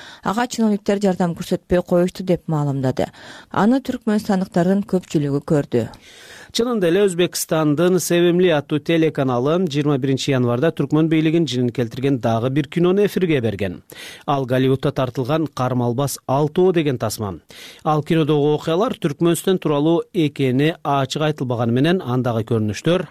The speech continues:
Speaker 2: аталыштар жана адамдардын сүйлөшкөнү түркмөн тилинде тартылган. Ал кино жарыялангандан кийин Түркмөнстан Netflix сайтын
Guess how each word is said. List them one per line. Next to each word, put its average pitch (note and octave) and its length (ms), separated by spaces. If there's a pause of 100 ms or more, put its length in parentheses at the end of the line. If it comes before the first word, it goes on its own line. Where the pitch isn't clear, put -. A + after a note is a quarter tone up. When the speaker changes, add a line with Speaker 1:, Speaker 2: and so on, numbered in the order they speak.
Speaker 2:
аталыштар D#3 580
жана D3 320 (240)
адамдардын D3 560
сүйлөшкөнү C#3+ 640 (400)
түркмөн D3+ 480
тилинде A#2+ 380
тартылган. A2 640 (440)
Ал D3 200
кино C#3 260
жарыялангандан C3 840
кийин E3 340
Түркмөнстан C3 640 (320)
Netflix D#3 480
сайтын A2+ 540